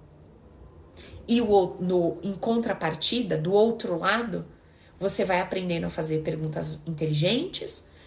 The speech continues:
sobre as suas emoções, questionando onde é que foi que você sentiu isso, questionando quem é que foi que vivia o que você tá vivendo e você julgou, ou quem é que foi que vive, que viveu aquilo que você gostaria de viver e você julgou,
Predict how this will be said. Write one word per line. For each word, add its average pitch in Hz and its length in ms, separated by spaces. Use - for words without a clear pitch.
sobre 180 260
as 175 60
suas 160 240
emoções, 226 960
questionando 208 920
onde 220 180
é 190 80
que - 80
foi 190 220
que 180 100
você 180 220
sentiu 175 400
isso, 214 520
questionando 220 560
quem 196 180
é 185 60
que - 120
foi 175 220
que 175 160
vivia 170 500
o 175 40
que 175 120
você 175 200
tá 160 140
vivendo 165 300
e 156 60
você 156 220
julgou, 214 680
ou 202 260
quem 226 220
é 233 80
que 233 100
foi 220 200
que - 120
vive, 180 600
que 208 140
viveu 185 480
aquilo 269 360
que - 80
você 226 220
gostaria 180 400
de 170 140
viver 165 480
e 233 80
você 202 360
julgou, 180 600